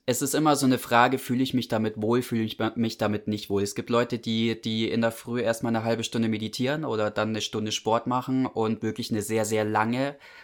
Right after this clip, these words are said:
Morgenroutine haben. Ich hab keine lange Morgenroutine. Ich erklär vielleicht mal ganz kurz, was meine Morgenroutine ist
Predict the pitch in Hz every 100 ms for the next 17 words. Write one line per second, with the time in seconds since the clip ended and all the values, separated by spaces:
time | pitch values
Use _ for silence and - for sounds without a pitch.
0 | - _ - _ _ - 117 117 135 139
1 | 139 135 143 143 139 160 196 _ _ _
2 | - - - _ _ 127 - 123 - 123
3 | 123 135 131 139 131 127 135 131 131 135
4 | 127 120 - 113 - 117 - 107 113 107
5 | 113 107 107 - 101 104 123 120 120 131
6 | 123 120 - 123 131 - 131